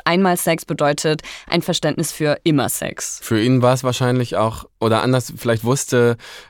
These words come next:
Speaker 2: er nicht, dass für sie es eh nicht so berauschend war beim ersten Mal, ne? Und er war nur so, ja geil, noch mal ficken.
Speaker 1: Ja, auf jeden Fall. Ey, ganz ehrlich, also die Situation hatte ich schon mal, also noch nicht mal, wenn man irgendwie Sex hat, sondern so,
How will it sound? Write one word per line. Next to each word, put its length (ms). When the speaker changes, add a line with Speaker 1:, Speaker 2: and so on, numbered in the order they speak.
Speaker 2:
er 180
nicht, 220
dass 180
für 160
sie 200
es 120
eh 140
nicht 160
so 120
berauschend 460
war 100
beim 180
ersten 280
Mal, 200
ne? 180
Und 100
er 140
war 120
nur 160
so, 160
ja 160
geil, 280
noch 180
mal 220
ficken. 460
Speaker 1:
Ja, 280
auf 120
jeden 200
Fall. 180
Ey, 80
ganz 260
ehrlich, 280
also 160
die 200
Situation 480
hatte 200
ich 80
schon 120
mal, 120
also 180
noch 180
nicht 240
mal, 300
wenn 120
man 140
irgendwie 220
Sex 260
hat, 140
sondern 280
so, 300